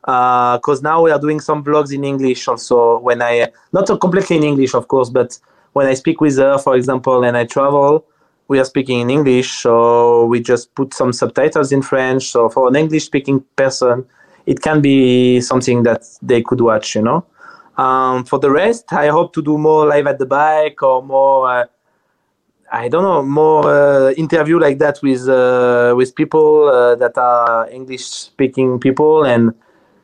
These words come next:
yeah, I do videos on Run It Once also. I just forget to send, uh, since, uh, a year my videos, <laughs> but I need to do some, some new. Um, but yeah.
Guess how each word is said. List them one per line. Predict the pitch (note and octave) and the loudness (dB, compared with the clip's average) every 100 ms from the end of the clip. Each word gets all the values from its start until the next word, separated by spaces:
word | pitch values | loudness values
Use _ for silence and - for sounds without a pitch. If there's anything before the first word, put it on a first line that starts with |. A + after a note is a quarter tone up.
| _ _ | _ _
yeah, | - E4+ F4+ A#2+ | -4 0 0 0
I | A#2+ B2 | 0 2
do | C#3+ D3 C3+ | 2 2 2
videos | C#3+ D3+ C#3+ | 2 2 2
on | C3+ C3 | 0 0
Run | C#3 | 0
It | C3+ - | 0 0
Once | C#3 D#3+ D3+ | -2 -2 -4
also. | C3+ - D3 D3 | -4 0 2 2
I | A#2+ A2+ | 0 -2
just | B2+ - - | -4 -8 -4
forget | B2+ B2 B2 | -2 -2 -4
to | - | -12
send, | B2 B2 A#2+ A2+ | -6 -4 -2 0
uh, | A#2 A#2 A2+ A#2 A2+ A2+ | 2 4 4 4 2 0
since, | - A#2+ - - | -8 -14 -16 -2
uh, | A#2 A2+ A2 | 0 2 2
a | A#2 | 2
year | A#2+ B2+ B2 | 2 2 2
my | B2 | 0
videos, | A#2 F3 G3+ G#3+ | 0 2 0 0
<laughs> | D3+ | -6
but | - | -2
I | D3+ D#3 | 0 2
need | E3 - | 0 -2
to | - G3+ | -4 -2
do | - A#3+ - - E4 - - C#3+ B3+ | 0 0 -2 -4 -2 0 0 0 -2
some, | - - E3+ E3+ E3+ E3+ | -4 -2 0 2 2 2
some | - F3 | 0 2
new. | E3+ G3 C4+ - - - - | 4 4 2 0 -10 -10 -4
Um, | E3 F3 E3+ E3+ E3 E3 E3 D#3+ D#3 D3+ - | -2 0 0 0 -2 -4 -8 -8 -10 -12 -10
but | F3+ | -4
yeah. | G4 | 0